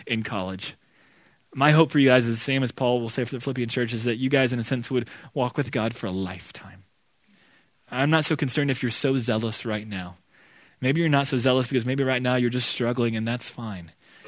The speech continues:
But wherever, wherever you are, you're building patterns in your life right now that will determine whether you will walk with Jesus for a lifetime,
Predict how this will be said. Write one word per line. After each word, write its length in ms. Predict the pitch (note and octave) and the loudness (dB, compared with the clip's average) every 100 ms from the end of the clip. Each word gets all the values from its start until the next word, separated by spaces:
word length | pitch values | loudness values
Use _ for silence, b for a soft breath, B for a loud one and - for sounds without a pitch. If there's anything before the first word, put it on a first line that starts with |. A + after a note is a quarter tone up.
| B B | B B
But 60 | C#3 | 2
wherever, 300 | D3 D3 C#3 | 4 6 4
wherever 440 | D3 C#3+ C#3 D3+ | 2 4 4 6
you 180 | D3+ C3 | 4 4
are, 220 | C3 C#3 | 4 4
you're 160 | C3 B2+ | 4 2
building 340 | C3+ C#3+ D3 | 0 0 -2
patterns 480 | - - C#3+ D3+ C3 | -2 -4 -2 0 0
in 60 | C#3+ | -2
your 120 | B2+ | -2
life 280 | A#2+ A#2 C3+ | -2 -4 -4
right 100 | B2 | -4
now 160 | B2 | -2
that 80 | A#2+ | -2
will 80 | A#2+ | -4
determine 460 | B2 - C#3+ C#3 | -6 -4 -4 -2
whether 180 | C3 B2 | 0 0
you 120 | B2 | 2
will 120 | B2 A#2+ | 0 0
walk 240 | C3 C3+ | 0 0
with 100 | C3+ | -4
Jesus 380 | B2+ A#2+ A#2 - | -2 -4 -4 -6
for 200 | B2 A2+ | -6 -6
a 40 | |
lifetime, 720 | A2+ A2+ B2 B2+ - B2+ C3 | -4 -2 -4 -6 -10 -6 -6